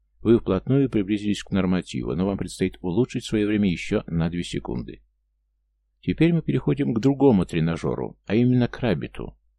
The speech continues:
Перевозит с полсотни солдат. Тренироваться будем сразу на двух макетах. Первые два взвода с первым отделением третьего идут в первый макетско-правым цимберцом, остальные со мной во второй.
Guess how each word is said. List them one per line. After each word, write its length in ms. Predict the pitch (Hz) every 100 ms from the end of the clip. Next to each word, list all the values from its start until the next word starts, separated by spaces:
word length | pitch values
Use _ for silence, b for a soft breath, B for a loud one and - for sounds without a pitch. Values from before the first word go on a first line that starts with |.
| _ _ _
Перевозит 500 | 92 95 120 135 131
с 80 | -
полсотни 500 | 104 - 104 104 104
солдат. 480 | - 90 67 55 - _ _ _
Тренироваться 540 | 95 113 131 170 -
будем 260 | 147 143 135
сразу 360 | - 127 135 127
на 80 |
двух 240 | 113 113 -
макетах. 580 | 110 - - - - _ _ _
Первые 400 | 101 107 107 101
два 180 | 95 95
взвода 400 | 92 101 110 104
с 80 |
первым 320 | - 101 98 95
отделением 560 | 80 82 90 95 90
третьего 540 | 78 78 78 - 101 110
идут 300 | 107 113 127 -
в 140 | -
первый 320 | - 147 147 139
макетско-правым 840 | 131 - 123 - 107 110 117 113
цимберцом, 800 | 110 113 107 101 - 69 62 57 - _
остальные 480 | 107 - 131 170
со 160 | 170 101
мной 240 | 90 107
во 80 | 110
второй. 500 | 107 - - - 113